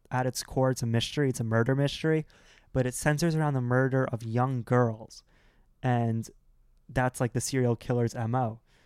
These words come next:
Like, it's young girls and it's a power thing.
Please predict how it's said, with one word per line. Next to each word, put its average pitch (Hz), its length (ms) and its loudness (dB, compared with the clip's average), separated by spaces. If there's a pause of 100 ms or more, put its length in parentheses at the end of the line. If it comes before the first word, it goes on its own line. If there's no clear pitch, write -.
(260)
Like, 117 180 -2
it's 117 160 -8
young 120 320 2
girls 117 520 -2
and 113 100 -4
it's 107 120 -12
a - 40 -16
power 120 480 -4
thing. 123 360 -14